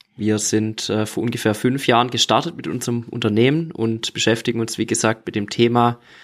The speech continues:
kabellose Energieübertragung mittels magnetischer Induktion. Ja, und, ähm,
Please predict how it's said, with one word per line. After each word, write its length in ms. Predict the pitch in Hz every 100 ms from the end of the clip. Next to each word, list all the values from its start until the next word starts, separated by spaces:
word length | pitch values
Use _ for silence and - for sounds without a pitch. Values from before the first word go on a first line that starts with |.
| - _
kabellose 680 | - 117 120 113 117 120 127
Energieübertragung 1120 | 113 107 131 175 - 170 139 143 147 151 151 - _ _ -
mittels 380 | 117 117 113
magnetischer 480 | 104 104 120 123 -
Induktion. 800 | 117 107 - - 110 127 185 208 _ _ - - - - _ _ _ - -
Ja, 200 | 110 104
und, 720 | - - 117 113 110 - -
ähm, 480 | 113 110 110 110 107